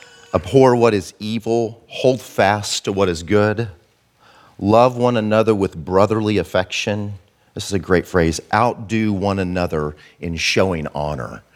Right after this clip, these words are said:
Isn't that a great? It's one of the only competitive verses in the Bible. Outdo, try to outdo each other by showing honor. "Do not be slothful in zeal,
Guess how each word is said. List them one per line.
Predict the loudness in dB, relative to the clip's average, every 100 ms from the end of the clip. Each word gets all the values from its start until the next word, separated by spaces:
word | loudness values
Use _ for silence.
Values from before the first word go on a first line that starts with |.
| _ -2
Isn't | 2
that | 2
a |
great? | 2 0 0 -2 -10 -20 -8
It's | 0
one | 2
of |
the | 2
only | 0 -2
competitive | -4 -10 -8 -2 0 0 -2 -4
verses | -4 -4 -4 -8 -10
in | -10
the | -6
Bible. | -2 -2 -4 -10 -12 -16 -20 -20 _ _
Outdo, | 0 0 -2 -2 -4
try | -2 0 2
to | 0 0
outdo | -2 -2 -4 -4 -2
each | -6 -8
other | -8 -8 -12 -14 _ _ _ _ _
by | -2 -2
showing | 0 2 2 0 -4 -4
honor. | -4 -4 -6 -12 -18 _ _ _ -20 -20 -18 0
"Do | 4
not | 4 4 0
be | -2 -4 -10
slothful | -8 -8 -2 4 4 4 -2 0 4
in | 4 2
zeal, | -2 0 4 6 6 4